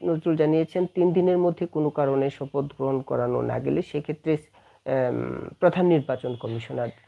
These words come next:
যিনি রয়েছেন তিনি শপথ বাক্য পাঠ করাতে পারেন। নির্বাচনের ফলাফল যত দ্রুত সম্ভব এই সরকার, আহ, এ, চলে যাবে।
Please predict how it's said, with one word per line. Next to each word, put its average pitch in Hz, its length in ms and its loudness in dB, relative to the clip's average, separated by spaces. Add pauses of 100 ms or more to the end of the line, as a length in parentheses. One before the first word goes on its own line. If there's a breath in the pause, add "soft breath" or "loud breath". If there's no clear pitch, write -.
(240 soft breath)
যিনি 120 200 -2
রয়েছেন 147 360 2
তিনি 156 240 2
শপথ 143 280 -4 (100)
বাক্য 127 240 -6
পাঠ 123 240 -6
করাতে 123 320 -8
পারেন। 170 320 4 (340 loud breath)
নির্বাচনের 175 600 2 (100)
ফলাফল 175 400 2
যত 165 140 0
দ্রুত 151 320 -4
সম্ভব 156 520 2
এই 143 160 -2
সরকার, 139 440 -2
আহ, 127 800 -4 (420)
এ, 131 420 -2
চলে 160 200 6
যাবে। 170 280 4